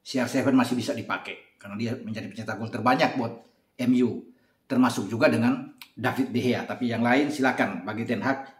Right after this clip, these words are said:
untuk mempertimbangkan, eh, tim ini. Siapa yang akan, eh, pemain baru yang akan masuk, sehingga ada peningkatan performa bagi M U di musim depan. Karena mereka harus bisa menjadi juara.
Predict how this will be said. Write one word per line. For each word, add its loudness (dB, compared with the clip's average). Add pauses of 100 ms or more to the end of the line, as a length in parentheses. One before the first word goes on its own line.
(140)
untuk -2
mempertimbangkan, 2 (640)
eh, -4 (380)
tim 2
ini. 2
Siapa -2
yang 0
akan, -2 (640)
eh, -4
pemain 0
baru 0
yang -2
akan -2
masuk, 0
sehingga -2
ada 0
peningkatan 0
performa 0
bagi 0
M 2
U 4
di 2 (480)
musim 2
depan. 0
Karena 2
mereka -2 (320)
harus -2
bisa 0
menjadi 4
juara. 0